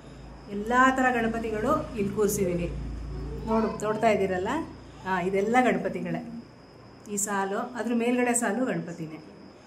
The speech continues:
ಹಾಂ, ನೋಡಿ, ಬ್ಯಾಂಡ್ ಬಾರಿಸ್ತಿರೋ ಗಣಪತಿ ಇದೆ, ಎಲ್ಲ ಥರ ಮ್ಯೂಸಿಕ್ ಬಾರಿಸ್ತಿದ್ದಾರೆ, ಕ್ರಿಕೆಟ್ ಆಡ್ತಾ ಇದೆ, ನೂರೊಂದು ಗಣಪತಿ, ಸಂಕಷ್ಟಾರ ಗಣಪತಿ,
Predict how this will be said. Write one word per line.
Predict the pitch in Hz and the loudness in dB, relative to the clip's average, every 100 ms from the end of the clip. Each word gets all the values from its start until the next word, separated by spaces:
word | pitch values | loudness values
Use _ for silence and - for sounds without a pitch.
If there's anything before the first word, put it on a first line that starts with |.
| - - - - - - 196 | -20 -20 -20 -20 -20 -18 -12
ಹಾಂ, | 180 170 151 - 196 | -8 -6 -8 -12 -8
ನೋಡಿ, | 185 | -4
ಬ್ಯಾಂಡ್ | 170 190 208 214 | -2 0 0 2
ಬಾರಿಸ್ತಿರೋ | 208 196 202 190 | 2 0 -2 -2
ಗಣಪತಿ | 185 180 180 190 | -2 -4 -2 -2
ಇದೆ, | 180 180 180 185 196 | -2 -2 -2 -4 -2
ಎಲ್ಲ | 180 208 220 | 0 2 2
ಥರ | 220 | 0
ಮ್ಯೂಸಿಕ್ | 208 196 196 190 | 2 2 0 -2
ಬಾರಿಸ್ತಿದ್ದಾರೆ, | 190 180 - 170 175 180 | -4 -4 -6 -4 -4 -4
ಕ್ರಿಕೆಟ್ | 185 202 220 208 | -4 -2 0 0
ಆಡ್ತಾ | 175 175 | -2 -4
ಇದೆ, | 175 175 180 180 - - - - - | -4 -4 -4 -6 -10 -18 -18 -18 -2
ನೂರೊಂದು | 202 220 220 202 | 4 6 6 4
ಗಣಪತಿ, | 180 175 170 196 196 196 - - 180 | 2 -2 -2 0 0 -4 -10 -12 -2
ಸಂಕಷ್ಟಾರ | 196 202 226 233 214 202 | 0 2 0 0 -2 0
ಗಣಪತಿ, | 185 175 180 170 196 202 | -2 -4 -6 -6 -6 -6